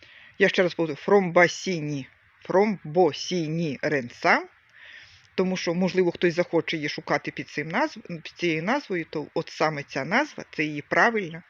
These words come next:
назва. І, е, стала вона на території не тільки, не тільки Росії, а всього колишнього Радянського Союзу, е, Самарською Лідією.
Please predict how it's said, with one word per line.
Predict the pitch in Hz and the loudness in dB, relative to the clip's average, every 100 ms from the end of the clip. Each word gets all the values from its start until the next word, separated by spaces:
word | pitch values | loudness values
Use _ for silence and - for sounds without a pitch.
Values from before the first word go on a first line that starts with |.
| _ - | _ -16
назва. | 143 143 139 - 143 - - - - - - - - - | -10 -8 -8 -10 -16 -16 -18 -16 -18 -18 -20 -20 -20 -4
І, | 208 190 - _ _ _ _ _ _ _ _ _ - - - | -2 -2 -4 _ _ _ _ _ _ _ _ _ -16 -14 -4
е, | 170 165 - | 0 0 -2
стала | - - 254 294 | -8 2 4 4
вона | 202 180 185 208 | 0 -2 -4 -4
на | 175 | -4
території | - 185 180 190 170 | 2 0 4 4 4
не | 160 | 2
тільки, | 147 240 - - | -4 -6 -8 -4
не | 185 | -4
тільки | 175 240 - 247 | -2 -4 0 0
Росії, | 226 - 208 190 175 | 0 -4 -6 -4 -4
а | 160 | -4
всього | 151 - 160 156 139 - - - - - | -6 -6 -4 -4 -4 -8 -10 -10 -10 -10
колишнього | - 180 165 - 156 156 | 0 2 2 0 -2 -4
Радянського | 156 156 147 151 | -4 -4 -6 -8
Союзу, | 147 175 196 294 247 247 _ _ _ _ _ - - - | -6 -4 -2 -4 -6 -8 _ _ _ _ _ -20 -20 -10
е, | - 170 165 - _ _ - | -4 -2 -2 -8 _ _ -10
Самарською | - 170 180 190 - 165 | -2 2 0 -2 -8 -8
Лідією. | 156 135 - - 156 | -8 -10 -12 -16 -16